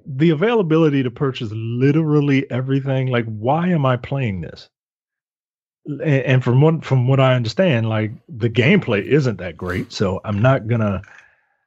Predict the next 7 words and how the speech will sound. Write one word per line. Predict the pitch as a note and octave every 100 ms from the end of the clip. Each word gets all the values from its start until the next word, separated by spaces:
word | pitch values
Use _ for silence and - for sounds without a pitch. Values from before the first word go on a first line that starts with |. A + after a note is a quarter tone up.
| _ -
uh, | A2 -
uh, | G#2+ - _ _ _ - _ _ _ _ _
I, | - - C#2
wow. | G#2+ A2 C#3 C#3 E2+ - C#3 -
Like, | C3+ D#3 D#3 -
Ubisoft | E3 C#3+ F#3+ C4+ A#3+ F#3 E3
has, | C3+ C3 B2 A#2 G2 - -